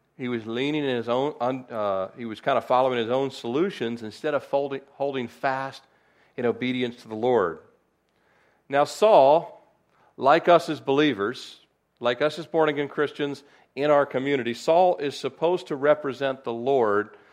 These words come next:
to those around him. It's been true, "You're the only Bible some people will,"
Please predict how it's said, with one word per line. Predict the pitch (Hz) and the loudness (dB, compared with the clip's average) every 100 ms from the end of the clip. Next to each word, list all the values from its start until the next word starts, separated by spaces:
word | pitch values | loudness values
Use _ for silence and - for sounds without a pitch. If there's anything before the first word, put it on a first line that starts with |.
| _ _ | _ _
to | - | -2
those | 131 135 135 143 127 | 2 2 4 2 0
around | 131 120 123 127 127 117 | -2 -2 -2 -2 -2 -6
him. | 127 98 80 69 _ _ _ _ _ _ | -6 -6 -6 -12 _ _ _ _ _ _
It's | 135 - | -8 -6
been | - 180 | -4 -4
true, | 202 139 139 | 0 2 2
"You're | 135 143 | 0 -2
the | 139 | -2
only | 139 143 | 0 0
Bible | 127 127 135 135 | 2 2 2 -2
some | 127 139 135 | -2 -2 -2
people | 135 139 139 | -4 -4 -2
will," | 131 131 | 0 0